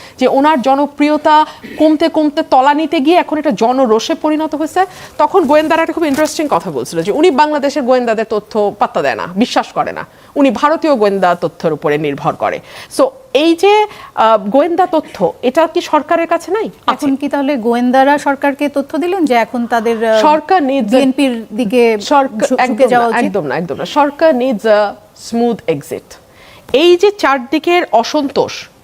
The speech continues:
Speaker 1: সরকার সামলাতে পারছে না, সরকারকে তো বেরোতে হবে এই জায়গাটা থেকে,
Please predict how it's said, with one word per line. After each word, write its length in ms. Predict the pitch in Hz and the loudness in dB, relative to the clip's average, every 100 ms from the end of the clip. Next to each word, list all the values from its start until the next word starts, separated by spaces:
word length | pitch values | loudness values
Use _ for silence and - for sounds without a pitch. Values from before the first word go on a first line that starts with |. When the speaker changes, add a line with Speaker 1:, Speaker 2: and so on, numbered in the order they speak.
| _ - | _ -12
Speaker 1:
সরকার 460 | - 269 262 294 | 0 0 0 -4
সামলাতে 540 | - 254 233 233 240 262 | -2 -6 -4 -4 -4 -2
পারছে 400 | 196 175 - 208 | -2 -4 -8 -10
না, 80 | |
সরকারকে 420 | 151 202 196 240 285 | -6 -6 -6 -8 -6
তো 80 | 190 | -2
বেরোতে 320 | 254 247 277 | 2 2 2
হবে 220 | 254 160 113 | -2 -2 -4
এই 100 | 170 | -4
জায়গাটা 320 | 139 127 110 | -6 -6 -10
থেকে, 300 | - - | -14 -14